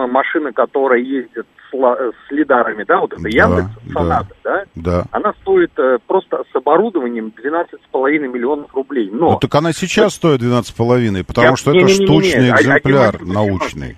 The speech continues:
Speaker 1: смотрите, да, но только компания потратила ещё огромное количество де-, это просто тачка.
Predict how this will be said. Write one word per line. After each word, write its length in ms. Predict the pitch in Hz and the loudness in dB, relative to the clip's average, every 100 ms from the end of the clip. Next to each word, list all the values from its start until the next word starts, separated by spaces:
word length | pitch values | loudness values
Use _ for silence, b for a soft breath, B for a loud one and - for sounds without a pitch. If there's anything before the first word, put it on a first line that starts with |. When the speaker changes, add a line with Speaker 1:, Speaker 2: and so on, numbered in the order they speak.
| _ | _
Speaker 1:
смотрите, 500 | 135 147 156 - 87 _ | -8 -4 -4 -4 -10 _
да, 200 | 135 98 - _ _ | 0 0 -2 _ _
но 220 | 127 139 | -10 -8
только 300 | 139 170 - | -2 -2 -2
компания 680 | - 127 131 170 220 185 95 - | -6 -6 -2 0 0 -2 -8 -8
потратила 540 | 123 139 143 - 127 | -8 -2 -4 -4 -10
ещё 340 | 110 - - 135 | -10 -12 -6 -6
огромное 440 | - 143 156 143 120 | -4 -4 -4 -8 -8
количество 560 | 120 135 - 120 117 | -8 -8 -14 -12 -10
де-, 140 | - 320 | -4 -2
это 240 | - 143 | 0 -2
просто 340 | 170 185 - | 2 0 0
тачка. 480 | 160 151 120 - - | 0 2 2 -2 -14